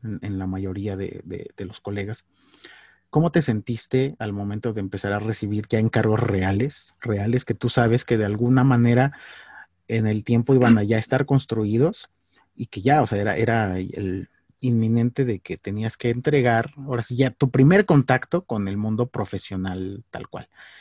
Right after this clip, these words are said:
¿Cómo los abordaste? Ya nos platicaste ahorita que decías, volteas a ver y dices, "Bueno, puedo haberlos hecho mejor". Pero en ese momento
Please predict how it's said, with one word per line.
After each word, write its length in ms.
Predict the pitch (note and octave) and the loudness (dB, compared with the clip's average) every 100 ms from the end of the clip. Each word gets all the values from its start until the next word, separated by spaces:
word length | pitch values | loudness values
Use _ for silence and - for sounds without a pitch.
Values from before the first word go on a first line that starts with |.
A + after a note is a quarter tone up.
| - _ _ _ _ | -20 _ _ _ _
¿Cómo 220 | - E3+ F3+ | 0 2 4
los 160 | D3+ | 4
abordaste? 760 | B2 A2+ A#2 C3+ C#3+ - F3 A#3 | 2 2 2 2 2 -2 -4 -4
Ya 180 | - D3+ | 2 4
nos 140 | D3+ | 4
platicaste 440 | C#3+ A#2 A#2 A#2+ B2+ | 2 0 0 -2 -2
ahorita 260 | A#2 A#2 | -4 -4
que 100 | A#2 | -4
decías, 640 | F#2+ F#2+ A2+ G2 F#2+ - - | -6 -6 -4 -4 -6 -14 -18
volteas 500 | A2 G2+ G#2+ A2+ A2 | -10 -4 -4 -2 -2
a 60 | A#2+ | -2
ver 160 | A#2 | -2
y 40 | A#2 | -4
dices, 120 | G#2+ | -4
"Bueno, 280 | D#3+ C3 G2+ _ B2 | -4 -6 -8 _ -14
puedo 180 | - G2+ | -8 -6
haberlos 480 | F#2+ G2 G2 G2+ - | -6 -6 -8 -10 -12
hecho 280 | - A2 - | -10 -10 -8
mejor". 320 | G#2 G#2+ B2 - - - - - | -4 -2 -2 -4 -20 -20 -16 -2
Pero 140 | D#3+ | 2
en 60 | E3+ | 4
ese 120 | G3+ | 4
momento 480 | F#3 D3+ D3 D#3+ | 4 4 4 0